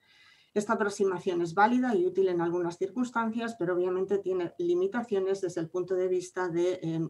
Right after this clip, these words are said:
ensayos, eh, de estrategias terapéuticas, puesto que el virus con el que se trabaja es diferente del virus que infecta a humanos.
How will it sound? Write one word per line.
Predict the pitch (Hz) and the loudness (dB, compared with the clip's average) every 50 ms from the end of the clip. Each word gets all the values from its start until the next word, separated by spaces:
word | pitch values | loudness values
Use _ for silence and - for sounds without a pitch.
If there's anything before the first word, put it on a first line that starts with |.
| - - | -4 -6
ensayos, | 170 175 165 - 180 180 180 180 185 190 185 - - - - _ - 185 | -6 -6 -4 -4 -2 0 2 2 0 0 -2 -8 -20 -20 -20 _ -2 0
eh, | 180 185 180 - | 0 2 2 0
de | 180 | -2
estrategias | 180 180 - 170 170 170 170 165 165 165 - | -4 -2 -4 -6 -4 -4 -6 -6 -6 -8 -6
terapéuticas, | - 165 156 160 160 170 170 156 - 160 - 151 156 - | -4 -4 -4 -2 0 0 -2 0 -2 -6 -10 -10 -14 -10
puesto | - 165 - - 170 | -10 -10 -8 -8 -8
que | - 165 | -4 -4
el | 160 | -2
virus | 165 185 190 196 196 | 0 2 2 2 2
con | 196 185 165 160 | 0 -2 -4 -4
el | 165 | -4
que | 170 196 | -4 -2
se | 202 196 | -2 -2
trabaja | 196 190 190 175 170 165 - 165 | -2 0 -2 -2 -2 -4 -4 -6
es | 165 - | -4 -2
diferente | 175 170 - 170 165 170 175 170 180 180 | -2 -2 -2 -4 -4 -2 -2 -2 0 0
del | 170 160 151 | 0 0 -2
virus | 156 156 151 151 147 - - | -2 -4 -6 -6 -8 -10 -8
que | - 175 | -6 -6
infecta | 160 160 - 170 151 - - 151 | -4 -4 -6 -8 -8 -6 -4 -4
a | 151 | -2
humanos. | 160 185 208 190 156 147 156 - - | 0 2 2 0 0 -2 -6 -10 -18